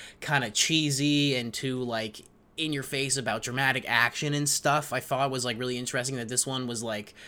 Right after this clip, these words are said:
not that at all. And when it did become that, it, like, hadn't been doing it the entire time, so it was kinda like a nice refresh of the movie we were already watching. Does that make sense? You know what I mean?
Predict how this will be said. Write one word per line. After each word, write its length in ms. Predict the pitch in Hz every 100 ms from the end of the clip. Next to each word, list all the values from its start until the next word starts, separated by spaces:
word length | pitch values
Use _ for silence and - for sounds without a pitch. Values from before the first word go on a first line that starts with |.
| - - - - -
not 360 | 143 143 123
that 200 | 139 120
at 60 | 110
all. 320 | 113 107 - 110
And 260 | 120 123
when 160 | 139 139
it 220 | 123 127
did 240 | 143 156
become 460 | 139 123 - 143 151
that, 300 | 165 208 233
it, 260 | - 143 139
like, 420 | 135 127 - -
hadn't 280 | - 151 160
been 140 | 143 139
doing 220 | 143 147
it 80 | 131
the 120 | 131
entire 360 | 120 117 120 120
time, 340 | - 117 139
so 140 | 147 127
it 20 |
was 140 | 127
kinda 180 | - 135
like 140 | 127
a 80 | 123
nice 420 | 120 127 131 120
refresh 760 | 107 120 135 143 - 127 123 -
of 160 | 127 123
the 60 |
movie 260 | 120 131 131
we 140 | 123
were 120 | 117 101
already 320 | 120 117 110
watching. 500 | 110 110 104 - 98
Does 120 | 107
that 120 | 113 117
make 140 | 117
sense? 240 | 127 123
You 20 | 127
know 60 |
what 80 | 123
I 20 |
mean? 200 | 123 135